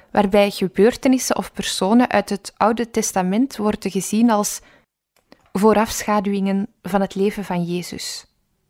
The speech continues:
Wat de morele catechese betreft, deze is, door een diepe eenheid ermee, verankerd in de leerstellige catechese.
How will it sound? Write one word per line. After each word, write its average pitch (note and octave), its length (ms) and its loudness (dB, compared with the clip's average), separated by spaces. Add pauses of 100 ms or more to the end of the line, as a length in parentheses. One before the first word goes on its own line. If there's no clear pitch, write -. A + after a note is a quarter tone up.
(2500)
Wat A3 300 2
de G3+ 80 4
morele G3+ 460 4
catechese A3 600 0
betreft, - 800 -6 (640)
deze A3+ 360 4
is, - 440 -4 (120)
door G3 240 4
een F#3 160 6
diepe - 440 -2
eenheid G#3 500 2
ermee, F#3+ 480 -2 (560)
verankerd A3 960 0
in A3+ 140 6
de G#3+ 120 4
leerstellige G3 680 -2
catechese. - 720 -6